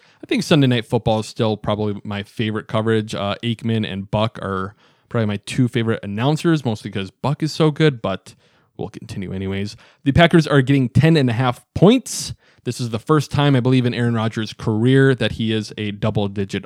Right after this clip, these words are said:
underdog. The over-under in this game is forty-seven and a half points. The Buffalo Bills, if you've been living under a rock,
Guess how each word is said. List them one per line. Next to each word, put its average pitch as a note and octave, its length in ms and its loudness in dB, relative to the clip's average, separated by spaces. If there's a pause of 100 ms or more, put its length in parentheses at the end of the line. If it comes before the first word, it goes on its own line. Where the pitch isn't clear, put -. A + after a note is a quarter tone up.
(140)
underdog. C3 560 4 (400)
The B2 240 -6
over-under D#3 640 4
in C3 180 -4
this B2 160 -4
game C3 240 2
is G#2+ 100 -4
forty-seven B2 580 -6
and G2+ 140 -4
a G2 40 -8
half A2 280 -8
points. - 520 -4 (1000)
The A3+ 220 6
Buffalo C#3 340 4
Bills, A#2+ 380 4
if A2 160 -6
you've G#2 280 -6
been G2 240 -8
living G2 200 -10
under F#2+ 180 -4
a F#2 60 -4
rock, A2 340 0